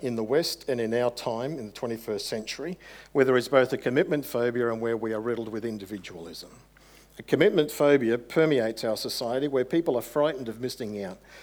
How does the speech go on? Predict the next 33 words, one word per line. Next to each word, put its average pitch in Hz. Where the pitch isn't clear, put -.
and 131
so 147
they 135
want 151
to 180
keep 147
their 127
options 113
open. 107
The 135
Barna 151
Research, 131
uh, 107
Institute 120
in 113
the 113
United 101
States -
reveals, 131
sadly, 135
that 147
forty-three 202
percent 156
of 120
Christians, 117
forty-three 185
percent, -
less 175
than 135
half, 107
just -
under 117
half, 104